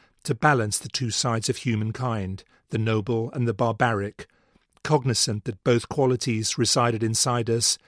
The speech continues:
and that neither could be fully suppressed. Fryer, who was a half Greek American academic, writes movingly of how classicism's perfection of form was poignant because it expressed an ideal which was known to be unattainable.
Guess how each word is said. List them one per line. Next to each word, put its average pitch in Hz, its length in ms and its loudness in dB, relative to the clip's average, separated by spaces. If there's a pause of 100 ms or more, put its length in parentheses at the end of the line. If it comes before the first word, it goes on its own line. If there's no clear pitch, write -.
(320)
and 127 120 -2
that 123 160 -2
neither 120 520 0
could 120 140 -4
be 120 100 -6
fully 107 320 0
suppressed. - 760 -2 (1400)
Fryer, 135 500 4
who 127 140 2
was 117 160 2
a 110 80 -2
half 117 300 -2
Greek 123 240 -2
American 120 460 0
academic, 117 680 -2 (720)
writes 147 300 2
movingly 117 540 2
of 107 100 -4
how 120 200 -2
classicism's 123 800 -2
perfection - 680 -4
of 113 80 -4
form 127 440 0 (380)
was 151 140 2
poignant 113 640 -2
because - 280 -4
it 120 80 -2
expressed - 580 0
an 123 80 0
ideal 120 520 2
which 117 180 -4
was 127 160 -2
known 123 300 2
to - 100 -6
be 110 180 -8
unattainable. 107 880 -2